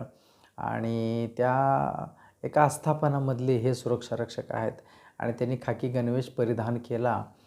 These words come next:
सव्वीस जानेवारीला आणि हे फोटो सेशन हे त्या ठिकाणी केलं. आता केल्यानंतर मग प्रश्न पडला की तिथल्या सुरक्षा रक्षक मंडळाने त्यांना परमिशन दिली काय?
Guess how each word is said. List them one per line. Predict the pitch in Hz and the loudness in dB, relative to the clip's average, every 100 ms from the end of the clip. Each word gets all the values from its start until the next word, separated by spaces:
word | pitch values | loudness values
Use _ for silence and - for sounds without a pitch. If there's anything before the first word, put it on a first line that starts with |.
| _ _ | _ _
सव्वीस | - 117 110 113 | -6 -2 0 2
जानेवारीला | 120 110 113 113 110 110 | 2 2 2 4 4 0
आणि | 107 113 117 117 | 0 -2 0 2
हे | 127 | 0
फोटो | - 113 120 | 0 -2 -2
सेशन | 117 107 - 113 | -4 -4 -4 -6
हे | 110 | -6
त्या | 110 113 110 | -4 -4 -4
ठिकाणी | 113 117 113 | -4 -4 -4
केलं. | 123 - 175 107 - - - - - - | -6 6 6 6 -2 -16 -20 -20 -20 -10
आता | - 143 | -2 -2
केल्यानंतर | 139 - 143 147 175 170 165 180 175 | -2 8 10 10 8 4 4 8 8
मग | 170 185 180 - - - - _ _ _ | 8 4 2 -12 -20 -20 -20 _ _ _
प्रश्न | 170 160 196 196 | 6 8 6 6
पडला | 196 170 135 127 139 | 8 8 6 4 2
की | 147 180 | 0 2
तिथल्या | 175 160 139 160 | 2 2 6 6
सुरक्षा | 185 180 175 180 180 | 8 6 6 6 6
रक्षक | 175 180 185 | 6 0 2
मंडळाने | 175 156 160 165 | 4 4 4 4
त्यांना | 170 170 | 4 4
परमिशन | 170 151 147 147 165 160 | 4 4 4 4 4 6
दिली | 147 147 156 | 6 6 6
काय? | 151 131 135 135 135 135 | 2 0 2 2 0 -2